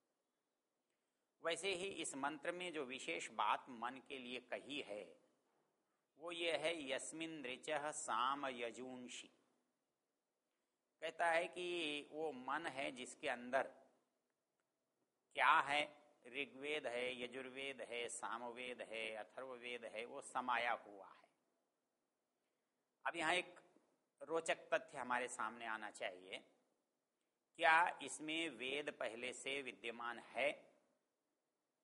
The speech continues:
यदि ऐसा मानेंगे तो ज्ञान अर्जन करने की आवश्यकता नहीं रहेगी।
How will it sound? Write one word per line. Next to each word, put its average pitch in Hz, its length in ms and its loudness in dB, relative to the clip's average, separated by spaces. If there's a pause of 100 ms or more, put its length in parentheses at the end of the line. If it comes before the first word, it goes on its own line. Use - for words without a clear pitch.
(240)
यदि 151 180 -4
ऐसा 139 400 2
मानेंगे 120 640 -2 (920)
तो 156 140 -8
ज्ञान 135 420 4
अर्जन 127 440 0
करने 120 340 -4
की - 160 -14
आवश्यकता 113 720 0
नहीं 107 220 -12
रहेगी। 80 320 -16